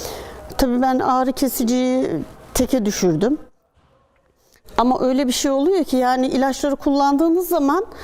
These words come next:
e, artık vücudunuz da alışıyor. İlaçlar da daha artık fayda etmiyor. E, bir de yan etkileri çok insanı, ha-, insanın hayatını zorlaştırıyor. Çünkü, e,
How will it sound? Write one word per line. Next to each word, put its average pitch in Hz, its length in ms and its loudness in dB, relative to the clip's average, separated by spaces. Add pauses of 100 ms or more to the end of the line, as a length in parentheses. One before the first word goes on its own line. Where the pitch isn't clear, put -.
(400)
e, - 180 -2
artık 277 360 0
vücudunuz 277 680 2
da - 140 0
alışıyor. 196 500 0
İlaçlar 254 560 0
da 339 120 0
daha 202 220 2
artık 185 300 -4
fayda 175 340 2
etmiyor. 196 580 0 (580)
E, - 60 2 (420)
bir 214 220 0
de 370 80 2
yan 330 260 2
etkileri 196 500 0
çok - 480 -6 (160)
insanı, 180 480 2 (1600)
ha-, - 200 0
insanın 247 420 2
hayatını 214 600 0
zorlaştırıyor. 175 1040 0 (480)
Çünkü, 277 480 0
e, 233 60 2